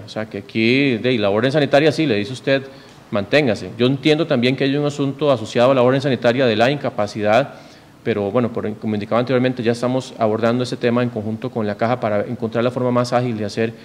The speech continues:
esa, esa, esa tripleta, digamos, entre lo que es la,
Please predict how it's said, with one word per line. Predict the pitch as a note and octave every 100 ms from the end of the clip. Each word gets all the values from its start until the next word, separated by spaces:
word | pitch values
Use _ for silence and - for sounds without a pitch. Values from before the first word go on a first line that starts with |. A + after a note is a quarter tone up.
| - - -
esa, | A#2 A2 C3 A#2+ F#2 - - -
esa, | A2 G#2+ C3 G#2+ F#2+ - - - - - - - - - -
esa | A2+ A2+ - - B2+ G#2+ G2
tripleta, | G#2 G#2+ B2+ C3+ B2 G2
digamos, | G#2 A#2+ A2
entre | G#2 G2+
lo | G2+ G2+
que | G#2 G#2+ A2+
es | A2+ -
la, | G#2 G2 G2 G#2